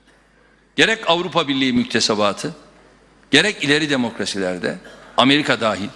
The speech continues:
hepsinde de biber gazı kullanılır.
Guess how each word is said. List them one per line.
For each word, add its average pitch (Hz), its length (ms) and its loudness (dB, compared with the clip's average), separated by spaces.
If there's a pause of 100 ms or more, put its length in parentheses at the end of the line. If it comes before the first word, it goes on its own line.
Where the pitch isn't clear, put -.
(120)
hepsinde 87 580 -2
de 110 120 -6 (920)
biber 143 340 2 (140)
gazı 143 420 0 (1160)
kullanılır. 90 580 -6